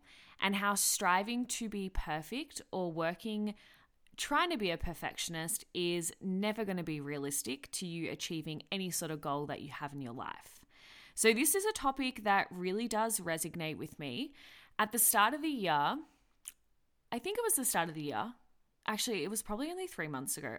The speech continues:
Honestly, this year has just blurred into one big blur. I started working with a mindset and manifestation coach, Claire. Now,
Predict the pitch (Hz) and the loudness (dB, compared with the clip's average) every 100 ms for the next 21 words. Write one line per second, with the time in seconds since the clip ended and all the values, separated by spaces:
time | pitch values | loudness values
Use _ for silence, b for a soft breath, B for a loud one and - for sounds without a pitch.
0 | - 196 202 220 208 190 - 170 185 214 | 0 0 2 0 0 0 0 0 0 -2
1 | - - 156 - 139 143 139 143 147 160 | -4 -4 -6 -6 -4 -2 -2 -2 -6 -6
2 | 143 135 139 135 135 135 127 - 311 B | -4 -4 -4 -8 -8 -8 -4 -2 -4 B
3 | B B B B 185 196 220 226 - 240 | B B B B 6 8 8 6 4 6
4 | 214 208 185 175 180 185 175 175 165 165 | 4 4 4 2 2 -4 -4 -4 -4 -4
5 | - 165 156 147 160 - 165 - 165 156 | -4 -4 0 0 0 -2 -2 -4 -6 -4
6 | 139 147 - 151 - 165 190 - 165 156 | -6 -6 -8 -4 -2 0 -2 -4 -6 -4
7 | 147 - - - - 156 69 - 170 _ | -4 -4 -8 -10 -6 -4 -4 -6 -10 _
8 | _ _ B B B B - 196 190 196 | _ _ B B B B -2 4 6 6
9 | 196 | 4